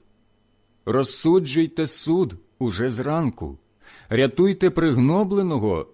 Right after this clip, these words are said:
з руки гнобителя, а то, немов вогонь, вибухне гнів мій і палитиме, і нікому буде гасити його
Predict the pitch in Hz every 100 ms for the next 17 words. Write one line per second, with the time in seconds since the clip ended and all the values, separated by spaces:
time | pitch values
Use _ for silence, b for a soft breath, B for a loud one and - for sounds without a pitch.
0 | - 90 110 120 156 131 139 120 117 170
1 | 110 80 69 - _ _ _ _ - 92
2 | - 175 170 107 _ _ _ _ b b
3 | 135 160 165 185 214 165 190 175 185 160
4 | 95 71 - _ - 78 78 156 160 165
5 | 151 139 95 98 170 196 107 82 69 _
6 | _ _ _ _ - 143 117 101 113 160
7 | 104 78 69 - _ _ _ b b b
8 | 170 165 214 233 220 214 185 151 160 170
9 | 165 - - 101 175 - - 135 131 170
10 | 127 85 78 69